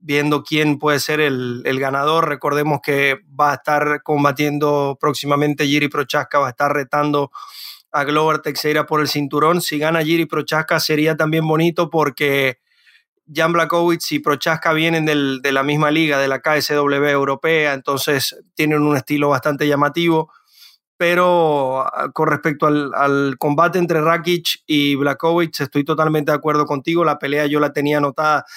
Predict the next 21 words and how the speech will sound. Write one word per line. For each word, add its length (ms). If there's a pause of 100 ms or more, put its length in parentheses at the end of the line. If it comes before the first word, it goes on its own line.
(160)
diecinueve 540
diecinueve 840 (260)
en 220
un 180
empate 420
tras 220
dos 180
asaltos. 640 (420)
Y 80
es 40
un 140
poco, 720
bueno, 240
desafortunado 800
lo 140
que 100
le 100
termina 560
ocurriendo 440
a 40
Rakic. 460